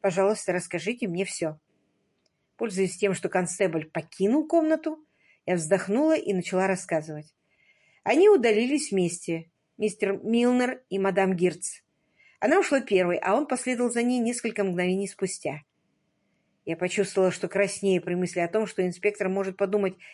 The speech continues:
я подглядывала за ними, хотя и не собиралась этого делать. Через некоторое время я пошла в гримерную, чтобы взять там свою сумку со всем необходимым для ночевки. Я забросила ее туда, забрав из камеры хранения вокзала.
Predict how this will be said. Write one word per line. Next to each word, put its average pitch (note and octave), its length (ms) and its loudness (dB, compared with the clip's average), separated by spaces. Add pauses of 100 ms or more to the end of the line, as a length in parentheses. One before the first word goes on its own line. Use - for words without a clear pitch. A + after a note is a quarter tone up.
(200)
я E3 140 -2
подглядывала F#3+ 800 2
за F#3 160 0
ними, F3+ 260 0
хотя F#3+ 300 -2
и D4 60 0
не D4 100 -2
собиралась C#4+ 520 0
этого B3+ 220 -4
делать. A#3 360 -4 (1040)
Через C#4+ 320 0
некоторое D#4+ 380 2
время D4 340 4
я G#3+ 140 2
пошла G3 260 0
в F3+ 60 0
гримерную, D4+ 580 4
чтобы G3 220 -4
взять A#3+ 300 -2
там F#3+ 120 -2
свою F3+ 240 0
сумку E4 520 -2 (200)
со A#3 140 -4
всем C4+ 220 -2
необходимым B3 600 -2
для A#3 120 -2
ночевки. A#3 680 -2 (440)
Я D4 180 4
забросила C#4 440 2
ее C4+ 120 2
туда, C#4 260 4
забрав B3+ 340 0
из A#3 140 -4
камеры A#3+ 320 2
хранения A#3+ 440 0
вокзала. G3+ 580 0